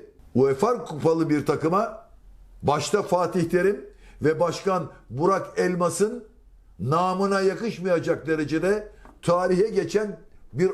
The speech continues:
ayıptır. Yani daha fazla derinine gitmek istemiyorum.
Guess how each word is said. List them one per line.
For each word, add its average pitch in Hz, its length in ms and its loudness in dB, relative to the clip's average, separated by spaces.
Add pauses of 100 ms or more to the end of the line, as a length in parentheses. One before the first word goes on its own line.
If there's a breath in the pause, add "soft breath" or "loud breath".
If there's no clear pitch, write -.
(100)
ayıptır. 147 560 -2 (1300)
Yani 135 260 0 (200)
daha 185 200 2
fazla 160 340 0
derinine 165 340 0
gitmek 160 340 -2
istemiyorum. 123 520 -4